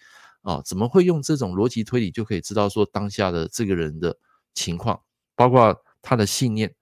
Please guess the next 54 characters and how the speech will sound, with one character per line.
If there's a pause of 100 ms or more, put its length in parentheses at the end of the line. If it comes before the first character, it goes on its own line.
(140)
他
的
思
想、 (380)
他
的
行
为， (240)
诶， (220)
完
全
在
这
个
流
年
流
月
啊， (340)
无
所
遁
形。 (200)
啊，
当
然
我
不
是
说 (200)
这
百
分
之
百，
不
是
的， (280)
但
是
只
要 (460)
这
个
人 (180)
他
的
八
字
准
确， (140)
第
二
个，